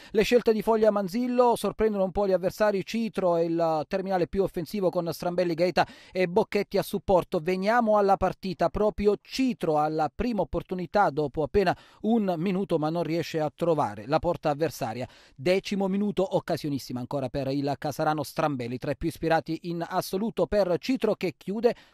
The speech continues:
troppo l'angolo, occasionissima per l'ex Bari. Al ventitresimo si fa vedere la Cavese, batti e ribatti in area, pallone deviato da Rizzo che rischia il clamoroso autogol, bravissimo nella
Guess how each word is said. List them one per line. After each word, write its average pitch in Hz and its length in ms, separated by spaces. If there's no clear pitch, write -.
troppo 214 580
l'angolo, 156 480
occasionissima 139 760
per 151 180
l'ex 175 420
Bari. 147 340
Al 160 280
ventitresimo 143 1160
si - 160
fa 143 160
vedere 151 420
la 156 200
Cavese, 165 440
batti 156 320
e 156 40
ribatti 151 400
in 175 80
area, 170 200
pallone 190 500
deviato 214 760
da 202 220
Rizzo 220 380
che 160 120
rischia 175 340
il 147 220
clamoroso 175 520
autogol, 208 600
bravissimo 175 720
nella 170 420